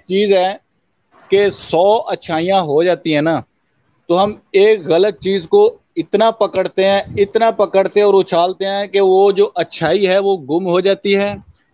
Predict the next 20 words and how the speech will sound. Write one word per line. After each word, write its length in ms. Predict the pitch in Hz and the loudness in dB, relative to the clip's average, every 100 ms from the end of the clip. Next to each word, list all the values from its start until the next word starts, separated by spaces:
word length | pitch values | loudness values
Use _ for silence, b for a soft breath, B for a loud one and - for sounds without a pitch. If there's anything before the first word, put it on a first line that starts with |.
| _ _ 180 | _ _ -4
और 140 | 180 | -4
सबके 460 | - 190 190 - 202 | -2 -4 -2 -2 -2
सामने 380 | 190 190 196 | 0 0 0
बुराई 380 | 175 147 151 175 | 0 2 2 2
आ 100 | 180 | 0
जाती 320 | 180 185 - | -2 -4 -4
है 200 | 185 190 | -2 0
और 240 | 196 190 185 | 0 0 0
बुराई, 360 | 147 156 170 | 0 0 2
यूं 160 | 202 196 | 0 -6
समझे, 340 | 196 196 214 | -6 -2 -2
जीत 300 | 196 220 262 | -2 -2 -4
चुकी 220 | 254 220 233 | -6 -4 -2
होती 220 | 208 214 | 0 2
है 60 | |
उस 220 | 196 175 180 | 2 2 -2
वक्त 160 | 170 - | -2 -2
तक। 140 | 135 - _ _ _ _ _ - | -4 -6 _ _ _ _ _ -2
और 240 | 185 214 | 0 2
लोग 500 | 180 175 202 226 220 | 2 2 4 2 -2